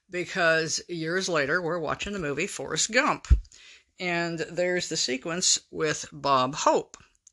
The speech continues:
And, uh, Dan and I are both watching this, and he's going, "Oh, yeah, I remember Bob Hope coming up and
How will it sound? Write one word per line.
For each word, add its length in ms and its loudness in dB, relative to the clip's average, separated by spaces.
And, 320 -2
uh, 120 4
Dan 220 -2
and 80 0
I 40 0
are 60 0
both 200 -2
watching 320 -2
this, 240 -4
and 80 -4
he's 140 -4
going, 180 -4
"Oh, 160 0
yeah, 380 0
I 180 -10
remember 240 -4
Bob 300 2
Hope 180 -2
coming 220 -6
up 180 -4
and 160 -10